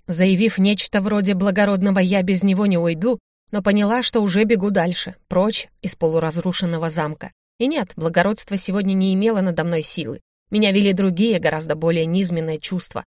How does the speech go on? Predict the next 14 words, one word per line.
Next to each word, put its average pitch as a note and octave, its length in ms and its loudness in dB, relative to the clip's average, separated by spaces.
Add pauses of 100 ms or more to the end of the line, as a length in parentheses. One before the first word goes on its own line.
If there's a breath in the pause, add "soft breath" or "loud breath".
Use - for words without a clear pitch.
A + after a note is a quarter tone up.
(140)
желание E3 500 0
жить F3+ 380 -4 (340)
и F3 100 -2
отомстить. - 680 -8 (520)
Я D4 120 0
хотела C4 360 2
одного — G#3+ 440 0 (300)
выбраться F3+ 560 0
и D3+ 120 -8
тогда D#3+ 300 0
лично F3+ 440 0
задушить E3 480 -4
Герсорта E3 580 -4
Вайта. D#3 440 -4